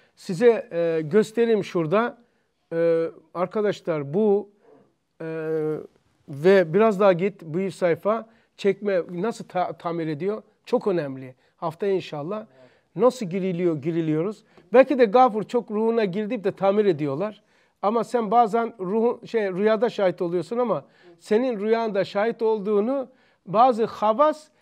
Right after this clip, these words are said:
senin gündüz seninkilerine şahit oluyor. Kendikine değil, seninkilerinde şahit oluyor.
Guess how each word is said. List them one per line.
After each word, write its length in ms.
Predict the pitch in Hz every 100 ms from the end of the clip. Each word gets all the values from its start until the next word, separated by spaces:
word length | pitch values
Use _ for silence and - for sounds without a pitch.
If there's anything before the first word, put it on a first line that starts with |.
| _
senin 960 | _ - - - - 233 254 330 277 - _ _ -
gündüz 600 | 156 156 247 240 311 - - -
seninkilerine 840 | - 208 220 202 208 196 185 170
şahit 420 | 160 202 156 143 143
oluyor. 360 | 127 127 127 - _ _ _ _ _
Kendikine 580 | 160 170 160 190 208
değil, 140 | 247 262
seninkilerinde 760 | - 185 185 - 185 190 208
şahit 360 | 190 165 147 135
oluyor. 420 | 135 135 131 143